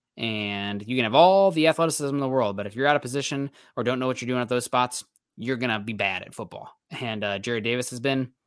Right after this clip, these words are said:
obviously better than me. It's, I'm just sitting here on a chair, you know, some tw-, Pacific Northwest tweener out here, but, uh, <laughs> Jared Davis, um, not been very good.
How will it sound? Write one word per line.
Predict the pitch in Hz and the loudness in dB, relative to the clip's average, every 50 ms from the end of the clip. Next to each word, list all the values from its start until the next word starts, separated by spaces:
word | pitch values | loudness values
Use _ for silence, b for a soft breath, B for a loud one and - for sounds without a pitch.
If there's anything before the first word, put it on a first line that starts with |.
| _ _ _ _ _ _ | _ _ _ _ _ _
obviously | 147 156 135 127 - 131 | 0 0 2 0 -4 0
better | 131 135 131 | 2 2 2
than | 120 117 | 2 2
me. | 110 104 98 98 | 0 -2 -2 -6
It's, | 101 - - - _ - | -8 -8 -10 -12 _ -8
I'm | 127 110 107 110 | -6 -4 -4 -4
just | 104 110 - | -2 -2 0
sitting | - 123 98 107 | 0 0 -2 0
here | 110 | 0
on | 104 104 | 0 0
a | 101 | 0
chair, | - - 120 98 98 101 B B B B B B B | -2 0 0 0 0 -2 B B B B B B B
you | 117 98 | -4 -4
know, | 92 95 113 | -4 -6 -8
some | - - 120 104 104 110 113 135 - _ _ _ _ | -6 -4 -4 -4 -4 -6 -8 -10 -14 _ _ _ _
tw-, | - - - 175 - _ _ _ _ _ _ _ _ _ _ _ | -14 -14 -14 -16 -20 _ _ _ _ _ _ _ _ _ _ _
Pacific | 151 139 - 135 117 123 110 | -6 -2 -2 -2 -2 0 -2
Northwest | 120 113 - - 117 113 110 - - - - _ _ _ _ _ _ _ _ _ _ _ - | -2 -4 0 0 0 2 2 0 -4 -6 -10 _ _ _ _ _ _ _ _ _ _ _ -2
tweener | - 170 131 110 101 95 | 0 2 2 2 0 -4
out | 95 95 92 | -6 -6 -6
here, | - 104 104 107 B B B B B B B | -6 -6 -6 -6 B B B B B B B
but, | 147 135 120 113 | 4 4 4 6
uh, | - 151 | 4 2
<laughs> | 117 123 | 2 2
Jared | 139 - 214 196 | 6 6 6 6
Davis, | 139 - - 202 170 131 131 120 - - - B B B B B | 6 6 6 6 6 8 4 2 2 -2 -4 B B B B B
um, | - 123 120 117 110 110 110 - _ 156 | 2 6 6 6 6 4 0 -4 _ 4
not | 170 160 151 | 4 4 4
been | 160 147 131 | 2 0 2
very | 135 131 123 120 | 2 2 2 0
good. | 104 98 95 95 | -2 -4 -8 -8